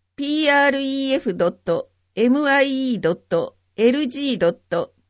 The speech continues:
ジェーピー。ダイヤル百当番。電話、零一二零五三八の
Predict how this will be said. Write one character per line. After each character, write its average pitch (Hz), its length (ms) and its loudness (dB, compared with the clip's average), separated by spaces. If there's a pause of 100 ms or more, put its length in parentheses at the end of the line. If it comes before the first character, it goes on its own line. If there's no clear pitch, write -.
(160)
ジ 254 120 2
ェ 277 140 4
ー 254 100 -8
ピ 185 480 -8
ー。 - 1400 -20
ダ 285 160 0
イ 311 120 0
ヤ 311 140 4
ル 294 120 -4
百 254 320 -4
当 277 300 2
番。 165 340 -4 (760)
電 277 320 0
話、 233 280 2 (600)
零 330 340 0
一 233 300 -8
二 220 280 -4
零 180 380 0 (260)
五 294 260 0
三 302 320 0
八 196 360 -6
の 175 260 -6